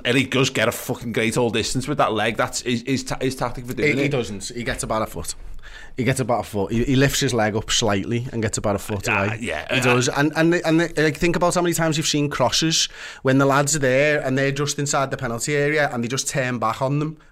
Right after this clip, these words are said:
Speaker 2: and cross the ball in with the left foot instead.
Speaker 1: Yeah.
Speaker 2: 'Cause you're telling them that's all you're going to do.
Speaker 1: Yeah.
Speaker 2: You've gotta give them a reason to think you could do anything.
Speaker 1: Yeah.
Speaker 2: And that's, that's when, that's when they get in their own head.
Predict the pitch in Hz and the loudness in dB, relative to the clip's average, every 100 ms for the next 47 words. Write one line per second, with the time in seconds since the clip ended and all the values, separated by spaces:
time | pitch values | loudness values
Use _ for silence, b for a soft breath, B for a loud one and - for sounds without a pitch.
0 | - 123 131 - 117 113 113 135 139 131 | -10 -6 -4 -4 -2 0 0 0 2 0
1 | - - 120 143 135 123 127 139 B B | -2 -4 -4 -2 -2 -2 -2 -4 B B
2 | 170 160 165 160 147 175 185 156 139 - | -2 -2 -2 0 0 0 0 -2 -4 -2
3 | 127 135 143 139 131 127 - 113 113 147 | 0 2 2 2 0 0 -2 -2 -2 -2
4 | 147 - - - 147 147 175 165 151 143 | -6 -12 -8 -6 0 2 2 0 0 0
5 | 151 190 151 147 B - 135 135 135 139 | 0 0 -2 -6 B -6 -2 0 0 0
6 | 165 160 160 156 143 143 151 143 123 117 | 0 -2 -2 -4 -2 -4 -4 0 0 0
7 | 135 - 156 - - B B 131 156 160 | -2 0 -2 -4 -10 B B -2 0 -2
8 | 160 156 - - 180 175 170 160 156 - | -2 0 0 0 2 2 2 2 0 0
9 | 190 170 139 135 156 170 156 151 139 127 | 2 4 4 4 4 2 4 4 4 4
10 | 123 147 156 | 4 2 2